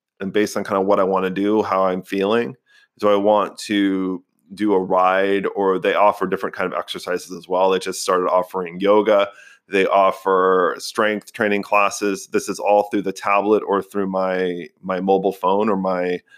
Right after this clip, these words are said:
my, my tablet, my, my personal tablet, but there's also a tablet on the,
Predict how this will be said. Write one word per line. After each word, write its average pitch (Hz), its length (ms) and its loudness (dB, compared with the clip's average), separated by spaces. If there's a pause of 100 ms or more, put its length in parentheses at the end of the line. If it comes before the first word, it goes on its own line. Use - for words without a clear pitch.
(240)
my, 90 300 0
my 90 180 -2
tablet, 92 600 0
my, 90 400 -2
my 90 140 -4
personal 98 340 -4
tablet, 107 320 0
but 92 140 0
there's 92 120 -2
also 92 220 -2
a 90 60 0
tablet 90 340 0
on 87 160 -2
the, 82 240 -8